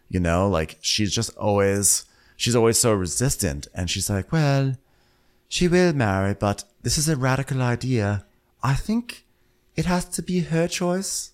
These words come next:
I think the woman has to actually be able to have some control of her destiny." What?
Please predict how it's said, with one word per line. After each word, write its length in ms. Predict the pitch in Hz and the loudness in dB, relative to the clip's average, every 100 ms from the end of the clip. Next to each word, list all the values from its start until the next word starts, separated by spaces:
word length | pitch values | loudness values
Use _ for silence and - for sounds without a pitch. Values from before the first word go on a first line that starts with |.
| - | -4
I 120 | 139 | -2
think 380 | 135 170 - - _ | -2 -6 -8 -20 _
the 80 | 139 | -4
woman 280 | 131 147 143 | -2 0 0
has 140 | 139 | -2
to 80 | 123 | -2
actually 280 | 107 127 139 | -4 -4 -6
be 140 | 131 127 | -2 -2
able 160 | 123 | -2
to 100 | 123 | -2
have 220 | 117 117 - _ _ _ _ _ | -2 -2 -6 _ _ _ _ _
some 280 | - 180 185 | -2 0 -2
control 600 | 190 170 180 170 170 180 - | -4 -2 2 4 2 -2 -6
of 180 | - 180 | -4 -2
her 120 | 185 175 | 0 0
destiny." 680 | 180 175 - 190 185 185 165 | 2 0 -2 -2 0 -2 -4
What? 480 | - 160 240 - - | 2 4 4 0 -8